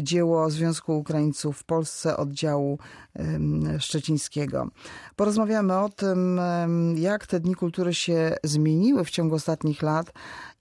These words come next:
i powiem szczerze, dlaczego organizowanie Dni Kultury dzisiaj jest, e, tak strasznie trudne w obliczu wojny.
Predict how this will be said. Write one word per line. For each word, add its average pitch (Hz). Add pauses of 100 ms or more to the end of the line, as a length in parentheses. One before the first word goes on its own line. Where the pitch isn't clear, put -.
i 175 (420)
powiem 170
szczerze, 147
dlaczego 185
organizowanie 156 (140)
Dni 151
Kultury 156 (500)
dzisiaj 185 (300)
jest, -
e, 147 (140)
tak - (320)
strasznie 160
trudne 147
w 139
obliczu 135
wojny. 143